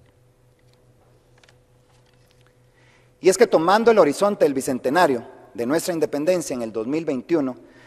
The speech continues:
tres presidentes estarán dirigiendo los esfuerzos de nuestra nación para encaminarnos a superar las manifestaciones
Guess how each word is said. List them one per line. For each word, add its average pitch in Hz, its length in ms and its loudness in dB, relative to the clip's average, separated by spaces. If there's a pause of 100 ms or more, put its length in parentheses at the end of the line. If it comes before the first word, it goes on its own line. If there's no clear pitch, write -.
(180)
tres 247 260 8
presidentes 208 840 2
estarán 170 440 2
dirigiendo 175 500 0
los 143 160 0
esfuerzos 160 460 -4
de 143 80 -4
nuestra 123 300 -10
nación 180 400 -6
para 147 160 -4
encaminarnos 135 680 -4
a 127 40 -6
superar 123 380 -4
las 151 100 2
manifestaciones 131 920 -6